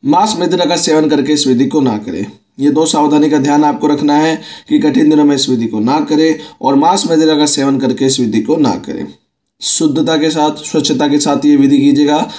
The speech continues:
स्नान आदि से निवृत्त होकर कीजिएगा। रात्रि में भी आप स्नान आदि से निवृत्त होकर ही ये विधि करेंगे। तो ये सावधानी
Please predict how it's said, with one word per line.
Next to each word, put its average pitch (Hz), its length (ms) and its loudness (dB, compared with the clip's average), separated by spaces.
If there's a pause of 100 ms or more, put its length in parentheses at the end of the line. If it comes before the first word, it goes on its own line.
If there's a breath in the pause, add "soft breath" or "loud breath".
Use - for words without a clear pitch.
(160 loud breath)
स्नान 156 320 2
आदि 151 160 2
से 151 120 0
निवृत्त 139 340 0
होकर 123 260 -4
कीजिएगा। 110 640 -4
रात्रि 135 300 0
में 143 120 2
भी 147 80 4
आप 147 60 2
स्नान 135 280 0
आदि 131 180 2
से 127 120 0
निवृत्त 131 300 0
होकर 123 260 0
ही 151 100 2
ये 160 120 4
विधि 120 220 2
करेंगे। - 420 -6 (680)
तो 160 140 2
ये 170 400 2 (240 loud breath)
सावधानी 151 680 0